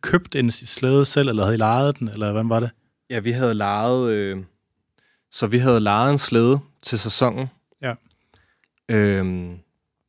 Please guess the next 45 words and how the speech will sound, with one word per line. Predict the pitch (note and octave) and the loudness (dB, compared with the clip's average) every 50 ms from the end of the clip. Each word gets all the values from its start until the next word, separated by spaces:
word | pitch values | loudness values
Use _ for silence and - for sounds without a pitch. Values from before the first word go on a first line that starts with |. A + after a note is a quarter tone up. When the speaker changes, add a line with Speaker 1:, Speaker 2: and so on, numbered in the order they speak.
| _ _ _ _ _ _ _ _ _ - | _ _ _ _ _ _ _ _ _ -2
Speaker 2:
ja, | B2 | -2
den | A#2+ - C#3+ C3+ C3+ | 0 4 4 4 2
sæson | - - - - - B2 A#2 | 2 -2 -2 0 2 4 4
i | B2 A#2+ A2+ A#2 | 4 2 2 0
U | A2+ A2 G#2+ | 0 -2 0
S | - - C#3 | 0 2 2
A, | C3+ B2+ A#2 A#2+ _ _ _ _ _ | 2 0 -2 -6 _ _ _ _ _
Speaker 1:
Ja. | C#3 B2+ A#2 - _ _ _ _ _ _ _ - | -10 -10 -10 -10 _ _ _ _ _ _ _ -2
Speaker 2:
der, | B2+ A#2 - _ _ _ _ - | -2 -2 -2 _ _ _ _ -8
altså, | B2+ A#2 G#2 | -6 -4 -2
vi | A#2+ A#2+ | -2 0
kunne | - B2+ B2 | 2 2 2
ikke | A2 - | 2 0
tage | - - A#2+ A2 G#2 F#2+ | -2 0 0 2 0 0
vores | G2 F#2+ F#2 | -2 -4 -4
slæde | - - - A2 A2 | -2 0 2 2 4
med, | G#2+ A#2+ C3+ | 4 6 6
og | D#3 D3+ A#2 - | 6 4 4 2
den | B2 A#2+ | 0 0
sæson, | A2 - A#2 - A#2+ A2 A2 A2+ | 0 -2 -2 2 2 2 2 2
den | G#2+ A2+ A2+ A2 G2+ | 0 0 0 0 0
slæde, | - - A2 A2 A2 | -2 -2 0 0 0
vi | G2+ | 0
havde | G#2 G2+ F2+ | -2 -4 -4
kørt | - G#2+ G2 F#2 | -2 -4 -4 -4
med | F2+ F2+ | -6 -8
i | |
sæson | - - - - F#2+ F2 | -8 -6 -6 -6 -6 -8
et, | G2 G2 - | -10 -12 -12
var | G2+ | -12
heller | G2 G#2 G2 F#2 | -8 -8 -8 -8
ikke | F#2+ - - | -10 -10 -6
god | - G#2+ F#2+ | -6 -6 -4
nok | F#2+ F#2+ F#2 - - _ _ _ _ _ - | -6 -8 -10 -10 -14 _ _ _ _ _ -14
Speaker 1:
Okay. | C3 - - F#2+ - - - | -12 -10 -12 -12 -14 -14 -12
Speaker 2:
til | - - - | -10 -10 -10
at | F2+ | -10
køre. | - - - F2 F2+ F2+ - _ _ _ _ _ _ _ _ _ _ _ _ _ - | -12 -12 -12 -12 -14 -14 -16 _ _ _ _ _ _ _ _ _ _ _ _ _ -12
Så | - - | -4 2
vi | A#2 | 2
lejede | A#2 A2+ A2+ A#2+ C3 | 4 4 6 4 4
en | B2+ | 4
slæde | - - - A#2 A#2 B2 C3 - | 2 2 4 6 6 6 6 4
af | - A2+ G#2 G2 | 4 0 -2 -2
Brasilien, | - A2 G2+ - - C#3+ C#3+ C#3 C#3+ C#3+ C#3+ C#3+ | -2 -2 0 2 4 4 4 4 2 0 0 -2